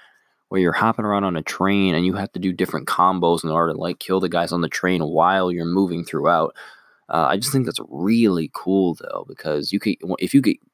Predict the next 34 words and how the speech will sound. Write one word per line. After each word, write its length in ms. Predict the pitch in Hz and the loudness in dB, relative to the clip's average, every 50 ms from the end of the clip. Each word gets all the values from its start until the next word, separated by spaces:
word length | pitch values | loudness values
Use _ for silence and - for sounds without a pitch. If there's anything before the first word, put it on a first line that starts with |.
| _ - | _ -6
like, 200 | 87 92 90 85 82 | -4 -4 -2 -2 -4
really 320 | 80 82 92 95 92 90 82 | -2 0 0 0 0 -2 -4
talented 600 | - - 90 87 92 98 95 - - 101 98 - - | -4 -2 0 0 0 0 -2 -2 -4 -6 -6 -4 -4
at 160 | 92 92 - | -4 -4 -4
the 80 | - 82 | -4 -8
game, 400 | 82 82 85 90 95 95 92 90 - | -4 -4 -2 -2 -2 -2 -4 -6 -4
not 180 | 92 90 - | -6 -6 -6
talented, 480 | - - 87 80 78 78 - - 80 82 | -4 -2 -2 -2 -2 -2 -4 -8 -10 -10
but 240 | 71 73 - _ - | -10 -16 -16 _ 0
good 260 | - 101 101 101 - | 2 4 4 4 2
at 180 | - 82 85 - | 0 -2 -4 -4
the 80 | - - | -6 -8
game, 400 | - 85 90 92 98 101 104 _ - - - - _ _ _ _ _ _ _ _ _ _ _ _ _ _ - | -4 -2 -2 0 0 -2 -2 _ -12 -20 -20 -20 _ _ _ _ _ _ _ _ _ _ _ _ _ _ -2
you 80 | 110 | 2
can 140 | 101 120 110 | 4 4 4
do, 120 | 104 104 101 | 4 4 4
like, 180 | 92 90 - | 2 2 0
so 160 | - - 104 | -2 0 0
many 200 | 98 95 90 87 | 0 0 0 0
different 260 | 82 87 78 85 73 - | -2 -4 -6 -6 -12 -12
cool 300 | - - 95 87 80 - | -8 -4 -2 -2 -2 -2
things 440 | - 95 92 90 87 80 80 - | -4 -4 -2 -2 -2 -4 -6 -6
with 200 | - 85 80 - | -4 -4 -4 -4
the 160 | - 78 82 85 | -6 -8 -4 -2
ac-, 160 | 85 87 - - | -2 -2 -2 -4
acrobatics 800 | 82 82 - - 76 80 87 85 80 76 73 - - - - - - - - - | -6 -4 -4 -4 -4 0 2 2 0 0 -2 -6 -6 -6 -6 -8 -10 -14 -18 -14
with 140 | - 76 - | -14 -14 -14
the 60 | - | -10
characters. 520 | - - 85 82 73 - - 73 76 - - _ - - - _ _ _ _ _ _ _ _ _ - | -4 -2 0 0 -2 -4 -8 -14 -14 -14 -18 _ -20 -20 -20 _ _ _ _ _ _ _ _ _ -8
Um, 440 | - 80 82 78 76 76 73 - - _ | -6 -4 -4 -4 -4 -6 -8 -10 -12 _
but 80 | - - | -2 0
like 140 | 120 131 113 | 0 0 0
I 60 | - | -2
said, 240 | 80 80 73 65 | -2 -2 -6 -6